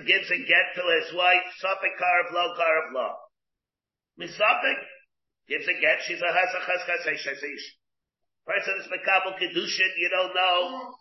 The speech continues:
whether or not the kedushin was chal or not, she has a cheskas keduya. Chazaka to make her. Then, there's such a thing, or maybe if the shah is, if there is and whether there isn't. And that is, the chazaka that we have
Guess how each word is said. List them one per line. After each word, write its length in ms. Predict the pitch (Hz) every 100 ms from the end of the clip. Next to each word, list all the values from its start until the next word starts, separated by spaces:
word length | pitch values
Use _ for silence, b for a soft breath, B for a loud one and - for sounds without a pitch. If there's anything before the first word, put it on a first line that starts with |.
| 196
whether 300 | 170 190 190
or 160 | 180 170
not 240 | 180 180
the 80 | 175 165
kedushin 340 | 175 180 185
was 160 | 165 -
chal 240 | 175 170
or 160 | 170 165
not, 220 | 170 165 -
she 80 | 170
has 160 | 160
a 80 | 156
cheskas 440 | 165 160 160 151 -
keduya. 460 | _ 127 113 92 - _ -
Chazaka 420 | 175 175 196 196 185
to 80 | 165
make 220 | 156 -
her. 180 | 131 117 - - _ _ _ _ _ _ _ _ 147
Then, 280 | 208 240 170 165 165 _
there's 240 | 143 151 -
such 240 | 208 - 233
a 120 | -
thing, 280 | 165 170 147 - - _ _
or 260 | 117 123 123
maybe 400 | 139 180 170 151 143 151
if 140 | 143
the 80 | 131
shah 240 | - 160 160
is, 80 | 160 151
if 100 | 143
there 220 | 143 160 165
is 80 | 160
and 80 |
whether 320 | 156 160 151 123
there 220 | 123 131 202
isn't. 260 | - - _ _ _ _ _ _ _ - 160
And 40 | 202
that 220 | 226 226
is, 340 | 226 185 180 - - _ _ _
the 120 | 131 160
chazaka 560 | 165 160 214 226 262 202
that 120 | 165 151
we 80 | 151
have 240 | 185